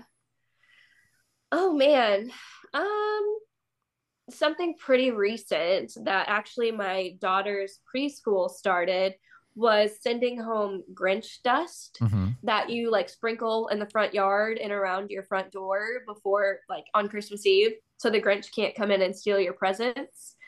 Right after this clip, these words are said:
Speaker 1: And so that's, like, a big thing that we do now, and I love it. She gets so excited. <laughs>
Speaker 2: Are you a fan of Christmas? Are you Christmas or Halloween? 'Cause those are the two camps that are really out there.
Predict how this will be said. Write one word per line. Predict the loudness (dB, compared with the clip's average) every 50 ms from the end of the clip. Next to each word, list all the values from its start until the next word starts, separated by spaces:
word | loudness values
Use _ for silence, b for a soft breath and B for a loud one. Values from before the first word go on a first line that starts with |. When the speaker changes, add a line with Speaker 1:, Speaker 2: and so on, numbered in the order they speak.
| B B B B
Speaker 1:
And | 0 0 0 -2 -2
so | 2 4 6 6 6 8 6 6 6 4 2 0
that's, | -2 -2 -2 -4 -6 -6
like, | -6 -6 -4 -6
a | -4
big | -2 -2 -2 -2 -2 -2
thing | -4 -2 -2
that | -2 -2 -2
we | -2 -4 -4
do | -4 -6 -6
now, | -6 -4 -4 -4 -4 -4
and | -6 -6
I | -8 -8
love | -10 -12 -14 -14
it. | -16 -14 -12
She | -6 -2 0
gets | 0 0 0 0
so | 0 0 0
excited. | 0 -2 -4 -4 -4 -4 -6 -8 -10 -4 _ -4 -2 0 2
<laughs> | 2 2 4 4 2 2 2 -2 -6 -6 -10 _ _ _ _ _ _ _ _ -6 -4 -4 -4 -4 -8 -12 -20 -20 _ _ _ _ _ _ _ 2
Speaker 2:
Are | 4
you | 4 6 4
a | 4
fan | 2 2 2 2 2
of | 0 0
Christmas? | -2 -2 -2 -2 -4 -6 -10 -10 -8
Are | -4 -2
you | -2 -2 -2
Christmas | -2 -2 0 0 0 0 0 -2 0 0
or | 0 0
Halloween? | 0 2 2 2 2 2 0 0 -4
'Cause | -4 -2 0
those | 2 2 2 2
are | 0
the | 0 0 -2
two | -2 0 0 0 0
camps | -2 -2 0 0 0 0 -2 -4 -6
that | -4 -4 -4 -2
are | -2
really | -2 -2 -2 -2 -4
out | -4 -6 -6 -6 -8
there. | -10 -8 -8 -10